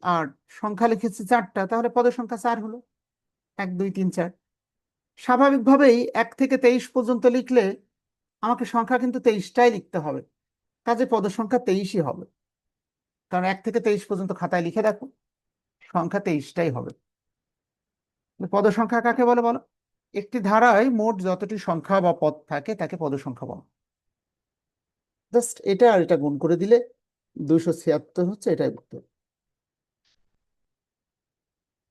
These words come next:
এবার আসলে বি-, কোশ্চেন নাম্বার বাইশ, যেটা প্রাইমারিতে পড়েছে দেখো, এবং বিসিএস এর কোশ্চেন। এক থেকে একশো পর্যন্ত সংখ্যাগুলোর যোগফল কত?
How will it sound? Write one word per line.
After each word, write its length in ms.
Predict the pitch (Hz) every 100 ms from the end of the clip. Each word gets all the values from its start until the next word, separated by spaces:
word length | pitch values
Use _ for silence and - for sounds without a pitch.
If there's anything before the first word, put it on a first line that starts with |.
| _
এবার 180 | - 233
আসলে 280 | 262 277 269
বি-, 240 | 208 208 - _ _ _
কোশ্চেন 260 | 220 226
নাম্বার 180 | 226 233
বাইশ, 520 | 175 175 226 190 -
যেটা 200 | 170 180
প্রাইমারিতে 480 | 180 185 190 170 160
পড়েছে 300 | 151 139 135
দেখো, 260 | 135 131 - _ -
এবং 220 | 147 151
বিসিএস 320 | 151 160 147
এর 80 | 135
কোশ্চেন। 340 | 139 - - - _ _ _ _ _ _ _ _ _ _ _ _ _ _ _ _ _ _ -
এক 200 | 233 233
থেকে 180 | 269 285
একশো 300 | 220 - 269
পর্যন্ত 340 | 277 240 277
সংখ্যাগুলোর 600 | 285 - 233 254 240 254
যোগফল 400 | 185 190 - 185
কত? 220 | 165 156